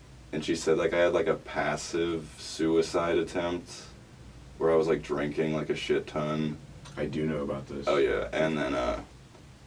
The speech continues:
Speaker 1: I, like, purposely slept on my back because I was nauseous, and I kinda wanted to, like,
Speaker 2: Huh.
Speaker 1: die, kinda thing.
Speaker 2: That's so weird.
Speaker 1: Yeah. That was, like, first semester.
Speaker 2: So,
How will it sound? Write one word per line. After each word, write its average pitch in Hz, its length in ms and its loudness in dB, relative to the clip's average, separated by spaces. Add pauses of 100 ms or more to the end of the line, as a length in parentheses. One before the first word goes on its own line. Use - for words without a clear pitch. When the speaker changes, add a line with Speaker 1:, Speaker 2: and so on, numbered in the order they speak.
(160)
Speaker 1:
I, - 100 4
like, 76 240 2
purposely 80 440 2
slept - 260 0
on 73 100 2
my 107 120 0
back - 420 4
because - 260 0
I - 60 0
was 73 180 0
nauseous, - 920 -2
and - 120 -6
I 60 120 -2
kinda - 260 -6
wanted 53 280 -6
to, 52 100 -8
like, 52 280 -2 (1300)
Speaker 2:
Huh. - 100 -2
Speaker 1:
die, - 520 2 (460)
kinda - 160 -4
thing. - 340 -6 (760)
Speaker 2:
That's - 240 -2
so 87 220 0
weird. 73 400 -2 (360)
Speaker 1:
Yeah. - 40 -8 (720)
That - 120 2
was, 160 200 4
like, - 180 -2
first - 380 -6
semester. - 640 -10 (560)
Speaker 2:
So, 123 480 10